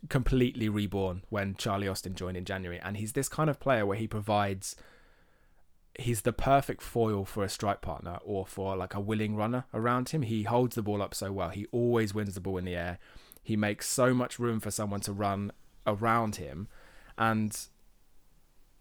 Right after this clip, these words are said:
if you've, since his first call up for Scotland, I know th-, I watched the game against, I think it was Sov-, Slovakia.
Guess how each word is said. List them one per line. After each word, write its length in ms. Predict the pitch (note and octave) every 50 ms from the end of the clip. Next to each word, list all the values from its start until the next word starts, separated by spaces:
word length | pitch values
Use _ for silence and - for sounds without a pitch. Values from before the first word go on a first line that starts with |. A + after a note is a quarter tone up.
| _ -
if 180 | B2+ A2+ - -
you've, 320 | C3+ B2+ B2+ A#2+ - - - - - - - - - - - - - - - - - - _ _ _ - _ _ _ _ - _ _ _ _ _ _ -
since 320 | - - - C#3+ D3+ D3+ -
his 140 | C#3 B2
first 280 | - - C3 B2 A#2+ -
call 200 | - C3 B2 A#2
up 100 | G#2 G2
for 60 | - A2
Scotland, 400 | - - A#2+ G#2 F#2 G2 G2 G#2
I 40 |
know 140 | A2 A#2+ A#2+
th-, 120 | A#2+ A2 -
I 80 | B2 A#2
watched 280 | A2 B2 C3 - -
the 80 | - A2+
game 220 | A#2+ A2+ G#2+ G#2+
against, 420 | G#2 G2+ G#2 G2+ F#2+ - - - -
I 60 | -
think 220 | - - D#3 - F3
it 40 |
was 140 | D#3 B2+ A#2
Sov-, 380 | - - - A2 G#2+ - - - - -
Slovakia. 800 | - - - - A2 G#2+ B2+ B2+ C3 - - C3 C#3 D3+ D#3